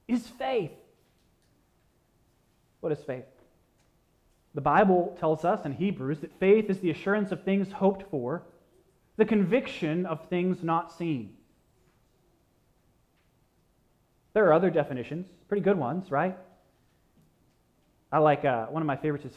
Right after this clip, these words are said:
"Faith is believing what you know to be true because you have good reason to believe it's true." Or another pastor defines it this way.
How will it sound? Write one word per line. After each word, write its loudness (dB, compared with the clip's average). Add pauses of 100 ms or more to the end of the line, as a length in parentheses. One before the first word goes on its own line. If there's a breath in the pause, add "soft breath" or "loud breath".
(140)
"Faith 4 (100)
is -2
believing -2
what -2
you -2
know 6
to -4
be -2
true -2 (680)
because 2
you 2
have 4 (340)
good 4
reason 2
to -4
believe 0
it's -10
true." -8 (2250)
Or 0
another 2
pastor -4
defines -2
it -6
this -2
way. -4